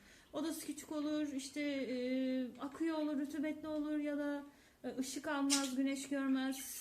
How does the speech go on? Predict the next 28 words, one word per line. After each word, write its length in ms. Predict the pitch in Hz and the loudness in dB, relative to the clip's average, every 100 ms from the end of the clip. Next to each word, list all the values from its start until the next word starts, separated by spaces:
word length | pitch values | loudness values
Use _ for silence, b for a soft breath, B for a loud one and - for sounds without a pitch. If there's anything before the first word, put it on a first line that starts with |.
| - | -10
karanlıktır, 520 | - 285 277 269 269 262 | -4 0 2 2 0 -4
sizi 220 | 254 247 | -2 0
huzursuz 440 | 240 240 247 247 | -2 -4 -6 -4
eder. 480 | 240 220 214 220 - - | -2 -2 -4 -6 -10 -12
Yani 480 | - - 208 208 208 208 - | -12 -8 -8 -6 -8 -10 -12
bir 200 | 233 262 | -6 -6
sürü 260 | 254 247 233 | -4 -6 -4
sebebi 380 | - 247 233 | -2 -2 0
olabilir. 480 | 240 220 196 190 214 - B B 269 | -2 -2 -4 -6 -10 -12 B B -6
Ya 60 | |
da 80 | 302 | -2
başka 300 | 320 330 349 | 0 0 -2
bir 40 | |
şekilde, 640 | 302 302 277 269 262 262 262 - - - - _ - - - - B B B - | -2 2 4 4 2 0 -2 -8 -20 -20 -20 _ -20 -20 -20 -20 B B B -2
e, 460 | 254 247 247 247 | 2 4 4 2
maddi 540 | 247 240 247 254 - 247 | 2 2 0 0 -2 -2
anlamda 500 | 240 240 240 240 240 | 0 0 -2 0 -2
sizi 280 | 240 226 233 | -4 -6 0
rahatsız 360 | 233 233 240 | 0 -2 -4
edecek, 480 | 233 214 - 240 233 | -4 -4 -6 -8 -2
daha 140 | 233 | -2
zor 240 | 226 220 214 | 0 -2 -2
duruma 220 | 208 208 | -2 -4
sokacak 440 | 202 208 208 202 | -4 -8 -6 -8
durumlar 400 | 214 208 208 208 | -6 -4 -2 -2
yaşanabilir. 680 | 196 196 - 185 247 - 262 - - B B B B | -4 -6 -10 -10 -10 -8 -10 -12 -18 B B B B
Acele 360 | 277 302 349 349 | -2 2 4 2
etmeyin. 520 | 349 - 269 277 339 | 2 4 4 4 0